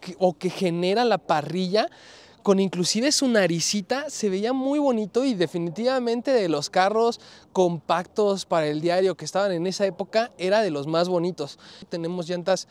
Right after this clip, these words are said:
pues, pequeñas, son medida dieciséis según yo, pero vamos a confirmarlo, no, son rines catorce, ciento ochenta y cinco y sesenta. O sea, son llantas pequeñas, son llantas completamente, pues, para la ciudad, para estar aguantando como los baches y cuestiones así.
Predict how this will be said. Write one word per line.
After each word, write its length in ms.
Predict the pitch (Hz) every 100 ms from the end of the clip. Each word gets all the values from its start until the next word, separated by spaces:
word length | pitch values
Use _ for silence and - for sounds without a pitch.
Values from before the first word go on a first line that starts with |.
| - - _ -
pues, 200 | 160 -
pequeñas, 680 | 165 - 185 208 220 220 -
son 340 | - 190 202
medida 420 | 202 202 175 175 190
dieciséis 600 | 180 151 143 - 208 -
según 360 | 190 190 196
yo, 180 | 208 262 - - _
pero 180 | 165 170
vamos 120 | 190
a 60 | 185
confirmarlo, 480 | 160 143 151 165 160
no, 180 | 180
son 240 | 175 202 202
rines 300 | 214 247 -
catorce, 640 | 139 - - 190 190 170 - - -
ciento 340 | - 196 196
ochenta 340 | 220 196 156 147
y 40 |
cinco 320 | - 180 220
y 40 | 220
sesenta. 540 | 143 - 165 170 - - - - _
O 140 | 165
sea, 500 | 170 190 175 165 160 147 - - - - _ -
son 220 | - 226 233
llantas 340 | 226 220 240
pequeñas, 600 | - 151 - 175 180 165
son 100 | 214
llantas 260 | 240 240 240
completamente, 640 | 190 180 185 196 196 214
pues, 180 | 190 202
para 240 | 208 180
la 140 | 160 139
ciudad, 320 | 160 160 175
para 180 | 202 175
estar 200 | - 202
aguantando 440 | 185 156 170 190
como 180 | 214 214
los 200 | 190 151
baches 380 | 170 180 - 185
y 40 |
cuestiones 420 | 165 165 190 214 185
así. 300 | - 208